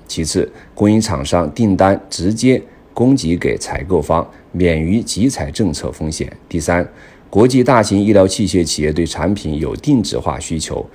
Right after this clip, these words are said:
供应商在接受订单需求的同时，也会拉动自身产品性能的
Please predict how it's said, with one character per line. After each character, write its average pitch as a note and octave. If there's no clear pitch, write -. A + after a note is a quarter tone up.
供 A2+
应 A#2
商 A2+
在 F2+
接 A2
受 G#2
订 G#2
单 F2+
需 C#3+
求 F2
的 D2+
同 E2+
时， E2
也 D2
会 E2
拉 G2+
动 E2+
自 C#3+
身 F2+
产 D2+
品 C#2
性 D#2
能 D2+
的 C#2+